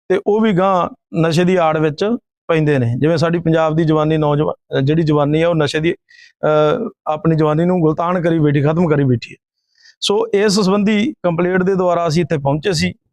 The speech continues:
ਪ੍ਰਸ਼ਾਸਨ ਆਪਣੇ ਸਿਟੀ ਟੂ ਦੇ ਐਸ ਐਚ ਓ ਸੁਖਦਰਸ਼ਨ ਸ਼ਰਮਾ ਜੀ, ਉਹ ਵੀ ਸਾਡੇ ਨਾਲ ਆਏ ਨੇ। ਸੋ ਇੱਥੇ ਆਪ ਜੀ ਦੇ ਰੂਬਰੂ ਹੋਏ ਆ।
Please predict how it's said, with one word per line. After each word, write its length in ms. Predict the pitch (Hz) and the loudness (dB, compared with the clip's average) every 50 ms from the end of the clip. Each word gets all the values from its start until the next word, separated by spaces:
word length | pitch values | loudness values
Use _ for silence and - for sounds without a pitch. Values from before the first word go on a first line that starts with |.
| _ _ - | _ _ -8
ਪ੍ਰਸ਼ਾਸਨ 600 | - 139 - 165 151 151 139 - 175 175 180 208 - _ _ _ _ _ _ _ _ - | -8 -6 -2 -2 -2 -2 -2 -2 -2 -2 -4 -4 -8 _ _ _ _ _ _ _ _ -6
ਆਪਣੇ 360 | 147 147 147 - 160 165 165 156 | -6 -4 -2 -2 -2 0 0 0
ਸਿਟੀ 260 | - - 160 170 190 | -2 -2 -2 -2 -2
ਟੂ 240 | 170 - 175 175 175 | 0 0 2 2 2
ਦੇ 100 | 175 175 | 2 2
ਐਸ 200 | 165 151 - 170 | 0 0 -2 -4
ਐਚ 140 | - - 180 | -4 -2 0
ਓ 220 | 170 170 160 - - _ - - | 0 0 0 -2 -4 _ -12 -8
ਸੁਖਦਰਸ਼ਨ 680 | - - 151 - - - - 147 139 - - 165 160 | -6 -4 -4 -2 -2 -2 -2 -4 -4 -2 -2 -2 0
ਸ਼ਰਮਾ 340 | 139 165 156 160 175 180 175 | 0 0 0 0 0 0 0
ਜੀ, 180 | 165 180 180 - _ _ _ - | 0 -2 -2 -4 _ _ _ -4
ਉਹ 120 | 160 165 185 | -2 0 2
ਵੀ 120 | 202 208 | 2 2
ਸਾਡੇ 320 | 170 - 175 160 160 165 160 | 0 0 -2 -2 0 0 0
ਨਾਲ 260 | 156 147 147 151 156 | 0 0 0 0 0
ਆਏ 180 | 151 156 165 | 0 0 0
ਨੇ। 140 | 165 170 175 - _ _ _ _ _ _ _ _ _ | 0 0 -2 -4 _ _ _ _ _ _ _ _ _
ਸੋ 260 | - - 170 - 170 | -2 0 0 0 0
ਇੱਥੇ 440 | 170 156 - 175 175 175 165 160 - - - - | 0 0 2 2 2 4 4 2 0 -2 -4 -4
ਆਪ 240 | 147 147 151 156 151 | -2 0 0 0 0
ਜੀ 120 | 151 165 175 | 0 2 2
ਦੇ 100 | 180 170 | 2 2
ਰੂਬਰੂ 380 | 165 185 190 185 185 202 190 | 2 2 2 2 2 2 2
ਹੋਏ 220 | 151 170 156 160 160 | 2 2 2 2 0
ਆ। 140 | 156 156 | -2 -2